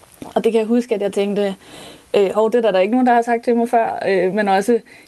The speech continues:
at det giver da egentlig meget god mening. Der er jo en kugle af, af noget, der brænder. Det kan jo ikke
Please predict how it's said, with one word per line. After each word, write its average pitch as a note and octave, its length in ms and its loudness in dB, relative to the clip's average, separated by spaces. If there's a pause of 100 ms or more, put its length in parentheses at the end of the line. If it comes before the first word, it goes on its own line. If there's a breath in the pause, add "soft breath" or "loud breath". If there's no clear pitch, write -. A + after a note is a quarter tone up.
at - 140 -4
det A#3 80 0
giver A3+ 100 4
da F#3 60 -2
egentlig A3+ 180 -6
meget A3 200 2
god A#3+ 120 2
mening. A3 320 0
Der G#3 60 0
er G3 40 0
jo G3 120 -6
en G3+ 120 -2
kugle A3+ 320 0
af, F#3+ 300 -6 (160)
af G#3 60 -4
noget, G#3 140 0
der G#3 60 2
brænder. G3+ 320 -2
Det G3+ 160 -10
kan G#3+ 120 -8
jo G3+ 40 -4
ikke G3+ 280 -4